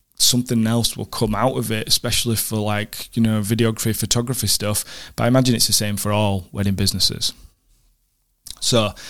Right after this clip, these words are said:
that's the, the second one. The third one, finances. Now, this is not just finances as a business. I do think that,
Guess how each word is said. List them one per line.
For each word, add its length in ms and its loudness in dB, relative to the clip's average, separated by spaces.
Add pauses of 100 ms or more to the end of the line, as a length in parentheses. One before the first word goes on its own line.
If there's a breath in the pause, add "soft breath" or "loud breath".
(200 loud breath)
that's 240 2
the, 360 2
the 100 2
second 360 0
one. 200 -6 (420 loud breath)
The 100 2
third 300 6
one, 180 -4 (100)
finances. 760 0 (300 loud breath)
Now, 240 4 (240 loud breath)
this 200 4
is 220 2
not 320 2
just 580 2
finances 540 2
as 100 -4
a 80 -4
business. 580 4 (120)
I 120 -4
do 180 4
think 240 -2
that, 260 -4